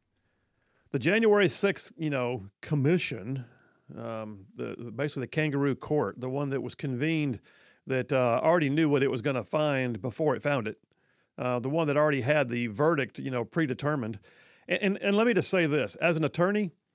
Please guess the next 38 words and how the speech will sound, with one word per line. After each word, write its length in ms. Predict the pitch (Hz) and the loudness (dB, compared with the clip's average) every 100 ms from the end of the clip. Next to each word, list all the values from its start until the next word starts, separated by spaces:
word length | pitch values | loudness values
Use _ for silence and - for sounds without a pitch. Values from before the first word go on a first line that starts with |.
| _ | _
if 140 | 147 143 | -2 2
I 120 | 185 | 2
were 100 | 175 | 2
striking 420 | - 165 175 175 | 0 0 2 0
a 60 | 131 | 0
jury 420 | 127 151 175 147 _ _ _ - | 0 0 -2 -6 _ _ _ -6
a-, 260 | 131 131 | -4 -4
and, 300 | 143 143 135 127 | -4 -4 -4 -6
and 160 | 139 | -4
I 120 | 131 | -2
was, 200 | 139 120 | -2 -2
I 120 | - 135 | -2 -2
was 200 | 117 110 | -2 -2
looking 320 | 156 160 151 | -2 -2 -4
for 440 | 156 143 139 113 _ _ - | 0 2 2 0 _ _ -4
a 100 | 131 | -2
reason 500 | 117 139 160 151 160 | 0 2 2 2 -2
to 120 | 147 | -4
question 480 | 110 - 151 143 160 | -8 -2 -2 0 -2
the 60 | 139 | -2
jury, 380 | 131 160 160 - | 0 0 0 0
every 340 | 180 196 214 | -2 0 -2
reason 360 | 151 180 156 165 | 0 0 0 -4
you 80 | 143 | -2
could 180 | 147 - | -4 -2
possibly 360 | 156 147 151 | -2 -2 -2
want 340 | 127 139 135 - | 0 0 -2 -4
was 160 | 117 | -8
on 320 | - 135 127 | -6 -6 -6
this 160 | 117 131 | -4 -6
panel, 560 | - 131 123 110 - _ _ - | -6 -6 -6 -8 -12 _ _ -10
all 80 | 113 | -6
right? 320 | 117 131 127 _ _ _ _ - | -4 -6 -8 _ _ _ _ -4
Not 180 | 160 | -2
that 80 | 160 | -2
they're 200 | 175 180 | -2 0
a 40 | 190 | 2
jury. 480 | 139 147 147 147 | 2 4 4 0